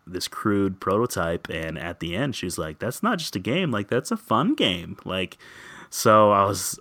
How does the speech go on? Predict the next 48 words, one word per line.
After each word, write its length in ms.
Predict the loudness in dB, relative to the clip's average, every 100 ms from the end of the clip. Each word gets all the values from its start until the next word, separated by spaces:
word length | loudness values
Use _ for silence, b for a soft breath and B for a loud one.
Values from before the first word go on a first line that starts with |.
| -2
I 120 | 0
was 160 | 0 -2
super 260 | -4 -4
excited. 560 | -2 -2 -2 0 -2 -4
And 220 | -8 -8
at 120 | -8
the 60 | -2
time, 320 | 6 6 6
there 160 | 4 4
was, 240 | 2 0
uh, 220 | 0 0
the 100 | 0
Rio 220 | 2 2
Grande, 440 | 2 2 2 0 -4
um, 260 | -4 -4 -4
was 140 | -2
having 420 | -2 -2 -4 -6 -4
game 180 | -2 -2
design 300 | -2 -4 -4
contests 420 | -6 -4 -4 -4
every 240 | -6 -6
year 220 | -4 -4 -6
that 100 | -6
coincided 420 | -6 -4 -4 -4
with 100 | -4
the 20 |
Chicago 540 | -6 -6 0 2 4 0
Toy 280 | 0 -4 -4
and 100 | -4
Game 200 | -4 -2
Fair, 260 | -4 -4
and 80 | -4
they 40 | -6
had 140 | -4
regional 380 | -2 2 2 2
events. 400 | -2 -6 -6 -8 B B B B
So 160 | 2
I 80 | 4
signed 340 | 6 4 6 4
up 160 | 2
for 160 | 0 0
one 380 | 0 0 0 -2
and 120 | -2
went 200 | -2 -4
to 120 | -4
the 280 | -2 -2 -4 -4
Ann 160 | -4
Arbor 480 | 0 0 0 -2